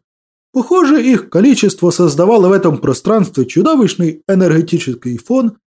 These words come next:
который сводил с ума мою очень редкую магическую способность. Сообразивши, что магическое зрение мне только мешает ориентироваться,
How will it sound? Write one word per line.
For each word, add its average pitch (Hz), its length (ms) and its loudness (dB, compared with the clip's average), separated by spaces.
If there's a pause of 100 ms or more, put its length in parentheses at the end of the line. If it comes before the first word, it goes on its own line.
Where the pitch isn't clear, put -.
(120)
который 320 480 2
сводил 214 480 0
с - 120 -6
ума 175 260 0
мою 196 340 2
очень 185 440 0
редкую 196 460 2
магическую 165 640 0
способность. 127 640 -6 (500)
Сообразивши, 165 840 -2 (180)
что - 200 -6
магическое 190 640 2
зрение 156 360 2
мне 165 180 0
только 156 360 -2
мешает 139 540 -2
ориентироваться, 226 1120 0